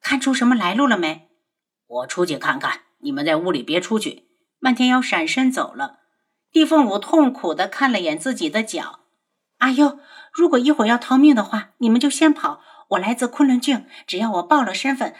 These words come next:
外面的人不敢对我怎么样的。”“漫天妖把你带了出来，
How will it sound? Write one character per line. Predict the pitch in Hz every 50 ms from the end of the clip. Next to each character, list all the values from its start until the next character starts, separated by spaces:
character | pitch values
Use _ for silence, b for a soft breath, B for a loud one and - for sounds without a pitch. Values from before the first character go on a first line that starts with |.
| B B -
外 | 302 294
面 | 254 226 202
的 | 190
人 | 180 165 185 214 233
不 | - _ - 381
敢 | 370 208 180 349
对 | - 262
我 | 226 214 220
怎 | - -
么 | - -
样 | - 208 208 180
的。 | 170 156 - - _ _ _ _ _ _ _ _ _ _ _ _ _ _ _ _ _ _ _ _ _ _ _ _ _ _ _ _
”“漫 | - 247 240
天 | 240 254 254
妖 | 254 254 262
把 | 254 254 254
你 | 226 175
带 | 175 - 285 262
了 | 208 170
出 | 170 - - 185
来， | 170 151